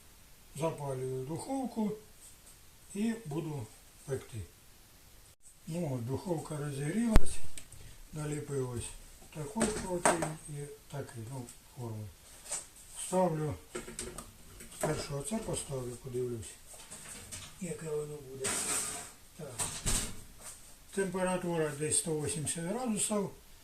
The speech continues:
Ну, в мене духовка, там термометр показує, ну,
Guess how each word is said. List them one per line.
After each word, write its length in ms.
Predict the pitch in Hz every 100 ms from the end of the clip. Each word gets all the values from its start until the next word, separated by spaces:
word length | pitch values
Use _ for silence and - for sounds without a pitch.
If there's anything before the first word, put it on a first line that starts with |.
| - -
Ну, 180 | 185 208
в 140 | 160
мене 280 | 160 175 170
духовка, 600 | 156 160 170 156 - 151 107 - - - -
там 200 | 143 147 -
термометр 540 | 156 151 143 139 -
показує, 720 | - 139 - 127 127 139 131 - - - - - - - -
ну, 200 | 156 135